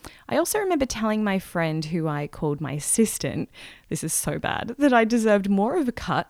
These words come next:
because while she just showed up for work, I was doing all the marketing and liaising with customers, which is just hilarious. <laughs> Anyway, from an early age,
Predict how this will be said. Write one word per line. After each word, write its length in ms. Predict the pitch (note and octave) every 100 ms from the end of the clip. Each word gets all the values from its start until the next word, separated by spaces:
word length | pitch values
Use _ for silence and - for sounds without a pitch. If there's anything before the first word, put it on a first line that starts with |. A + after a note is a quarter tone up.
| -
because 340 | F#3+ F3+ G3+ F#3
while 180 | G3
she 200 | G3+ -
just 200 | A3+ A#3
showed 220 | - E3+ F#3
up 160 | -
for 100 | -
work, 340 | C#3 C3+ - - _
I 240 | F3 F3 F3+
was 200 | F3 E3+
doing 320 | E3 D#3 D3+
all 140 | D#3
the 100 | D3
marketing 680 | D3+ F3 F#3+ - F#3+ F3+ F3+
and 140 | - D3+
liaising 600 | C#3+ D3+ D#3+ D3+ D3 D3
with 180 | D3+ -
customers, 500 | D3+ - - - - - - - - F#3
which 160 | -
is 100 | E3+
just 240 | - E3 -
hilarious. 600 | D3+ C#3 - - F#3 -
<laughs> 40 | - - - - - B3+
Anyway, 500 | - F3+ C#3+ - F#3 - G4+ F#4+ D4+
from 240 | - A3+ A3+
an 140 | A3+ -
early 380 | G#3+ C4 C4+ -
age, 400 | D3 C#3 C#3+ -